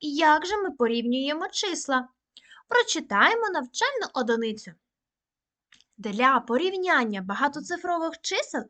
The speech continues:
потрібно полічити кількість цифр у кожному з них. Більшим є те число, у якому кількість цифр більша, і навпаки,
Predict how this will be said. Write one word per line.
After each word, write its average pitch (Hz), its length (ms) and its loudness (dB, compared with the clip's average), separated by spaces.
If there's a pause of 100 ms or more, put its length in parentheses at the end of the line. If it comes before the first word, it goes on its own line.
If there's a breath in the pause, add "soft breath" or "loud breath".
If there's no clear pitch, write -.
(380)
потрібно 247 680 0
полічити 240 640 -4
кількість 254 680 -6
цифр 269 520 -2
у 339 160 -6
кожному 330 400 -2
з 508 160 -2
них. 269 240 -4 (800 loud breath)
Більшим 226 720 -2
є 202 200 -6
те 285 300 0
число, 294 540 -4 (280)
у 339 100 -6
якому 359 480 -2
кількість 349 500 -6
цифр 370 240 -2 (160)
більша, 285 500 -2 (560)
і 233 160 0
навпаки, 247 1040 0